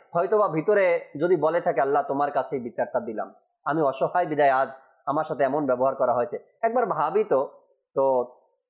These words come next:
আল্লাহ তাবারক ওয়া তাআলা যদি এই মজলুমের দোয়া কবুল হবে, এটা তো হাদিসে পাক, হ্যাঁ, মজলুমের দোয়া আল্লাহ তাআলা কবুল করে নেয়। মা বাবার দোয়া সন্তানের হকে, সন্তানের দোয়া, আহ, মা বাবার হকে, আর মুসাফিরের, তিন ধরনের ব্যক্তির দোয়া আল্লাহ কবুল করে নেয় হাদিসে পাকের মধ্যে রয়েছে।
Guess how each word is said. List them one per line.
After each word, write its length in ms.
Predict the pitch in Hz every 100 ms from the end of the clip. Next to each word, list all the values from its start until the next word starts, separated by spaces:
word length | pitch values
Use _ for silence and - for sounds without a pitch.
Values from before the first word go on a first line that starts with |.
| _
আল্লাহ 240 | - 156 180
তাবারক 280 | 180 156 170
ওয়া 80 | 175
তাআলা 200 | 170 160
যদি 140 | 156
এই 60 | 151
মজলুমের 520 | 143 139 139 147 139
দোয়া 160 | 127 143
কবুল 220 | 156 165 175
হবে, 240 | 151 156
এটা 120 | 170
তো 80 | 175
হাদিসে 340 | 143 139 156
পাক, 260 | 160 127 107 - _ _ _ -
হ্যাঁ, 180 | 196 294 - -
মজলুমের 440 | 151 143 180 175
দোয়া 240 | 143 175 294 - _
আল্লাহ 200 | 170 160
তাআলা 180 | 175 170
কবুল 260 | 160 156 185
করে 140 | 165
নেয়। 120 | 147 143
মা 140 | 143
বাবার 240 | 147 175 170
দোয়া 120 | 165
সন্তানের 440 | 160 143 170 165
হকে, 500 | 151 156 143 - - -
সন্তানের 400 | 175 175 196 190
দোয়া, 160 | 190 190
আহ, 520 | 185 - - 156 147
মা 140 | 156
বাবার 240 | 170 175 156
হকে, 220 | 156 156
আর 140 | 139
মুসাফিরের, 580 | 165 208 240 202 165 123
তিন 420 | - _ 233 247
ধরনের 320 | 214 220 220
ব্যক্তির 320 | 190 190 - 196
দোয়া 120 | 220
আল্লাহ 160 | 214 202
কবুল 260 | 170 170
করে 200 | 175 156
নেয় 120 | 135 117
হাদিসে 300 | 185 185 190
পাকের 300 | 160 143 135
মধ্যে 200 | 127 123
রয়েছে। 480 | 131 147 - -